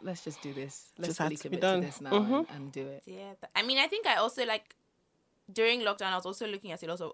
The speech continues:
Speaker 3: old pictures and I was seeing, like, loads of pictures of my natural hair. And I was like, "Oh, I really miss, like, I miss when my hair looked like this." Like, I was able to do different things with my hair when it was, like, curly and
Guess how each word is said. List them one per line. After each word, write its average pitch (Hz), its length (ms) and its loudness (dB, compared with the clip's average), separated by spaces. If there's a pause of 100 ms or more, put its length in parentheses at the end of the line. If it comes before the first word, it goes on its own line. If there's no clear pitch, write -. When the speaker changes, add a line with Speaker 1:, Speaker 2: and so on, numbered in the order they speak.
Speaker 3:
old 165 220 -4
pictures 160 320 -12
and 160 120 -10
I 160 60 -8
was 165 80 -10
seeing, 160 300 -10
like, 156 180 -10 (160)
loads 160 200 -8
of 165 100 -12
pictures 165 220 -12
of 156 80 -12
my 143 140 -10
natural 143 380 -12
hair. 160 80 -14
And 151 80 -14
I 151 40 -12
was 156 60 -16
like, 180 140 -14
"Oh, 311 40 -6
I 359 60 -6
really 466 220 -6
miss, 233 180 -10
like, - 100 -4
I 196 80 -4
miss 247 180 -8
when 196 120 -8
my 160 120 -12
hair 165 180 -10
looked 165 200 -10
like 160 180 -14
this." 156 200 -16
Like, - 120 -12
I 147 60 -8
was 160 120 -8
able 175 220 -10
to 170 100 -16
do 160 140 -10
different 151 460 -14
things 139 340 -16 (220)
with 151 140 -14
my 139 180 -14
hair 143 380 -14 (680)
when 151 240 -6
it 135 80 -10
was, 135 220 -10
like, - 220 -16
curly 143 420 -12
and - 460 -18